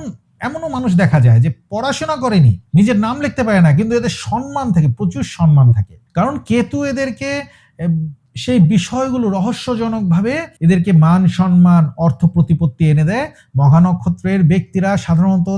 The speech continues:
তাদের পূর্বপুরুষদের প্রতি শ্রদ্ধাশীল হয়ে থাকে। এরা পড়াশোনা, হ্যাঁ, পড়াশোনা করলে তো অনেক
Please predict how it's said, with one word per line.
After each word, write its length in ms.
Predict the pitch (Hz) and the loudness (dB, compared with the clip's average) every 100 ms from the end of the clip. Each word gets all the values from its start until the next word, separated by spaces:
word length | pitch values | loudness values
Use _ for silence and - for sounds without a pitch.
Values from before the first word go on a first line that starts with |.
| 175 | -2
তাদের 280 | 160 170 190 - | 0 2 2 0
পূর্বপুরুষদের 840 | 196 196 214 185 233 240 202 247 247 | 0 0 0 -2 -2 -2 0 0 -2
প্রতি 280 | 240 196 247 | -4 -8 -6
শ্রদ্ধাশীল 760 | - - 202 175 240 - 285 247 | -8 -4 0 0 -2 -6 -4 -4
হয়ে 220 | 247 254 | -2 -4
থাকে। 360 | 247 233 - 240 240 _ - | -6 -12 -8 -10 -10 _ -4
এরা 180 | 262 262 240 240 - _ - | -2 0 0 -2 -6 _ -8
পড়াশোনা, 400 | 214 233 - 226 | -4 -4 -2 2
হ্যাঁ, 180 | 160 127 | 4 4
পড়াশোনা 400 | 123 120 120 247 294 | 2 0 0 -4 -6
করলে 300 | 202 226 262 | -4 -4 -6
তো 100 | 202 | -2
অনেক 260 | 143 214 | 0 0